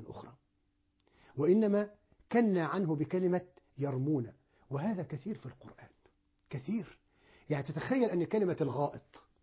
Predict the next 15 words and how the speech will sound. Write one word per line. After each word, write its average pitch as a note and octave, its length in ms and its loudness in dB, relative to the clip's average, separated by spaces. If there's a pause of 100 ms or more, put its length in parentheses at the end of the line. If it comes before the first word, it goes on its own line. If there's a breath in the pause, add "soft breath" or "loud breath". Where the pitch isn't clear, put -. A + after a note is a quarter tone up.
(180)
كلمة D4+ 240 2
الغائط D3+ 380 -2
معناها A#2 260 -6
إيه؟ - 120 -20 (320)
الغائط G#3 840 6 (760)
معناها G#3 380 6
المكان G3 320 4
المرتفع C#3+ 520 0 (280)
بس، - 460 -10 (1700)
الغائط F3 640 6
هو F#3 100 6
المكان D3+ 560 2
البارز D3+ 560 2
من B2+ 100 -2
الأرض. - 300 -10